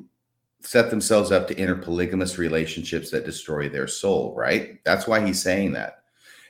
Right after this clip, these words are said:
And the other thing that he says there, are, are you looking for something, Bill?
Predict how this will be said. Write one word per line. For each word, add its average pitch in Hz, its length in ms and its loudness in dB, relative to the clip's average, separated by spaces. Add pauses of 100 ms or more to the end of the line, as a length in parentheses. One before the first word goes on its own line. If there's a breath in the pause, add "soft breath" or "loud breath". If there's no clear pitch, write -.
And 98 120 4
the 113 80 10
other 170 160 8
thing 92 300 2
that 90 100 0
he 90 120 -2
says 82 340 2
there, 76 360 -2 (880)
are, 101 100 6 (100)
are 95 80 6
you 101 80 6
looking 110 200 2
for 113 100 -4
something, 113 360 2
Bill? 107 420 6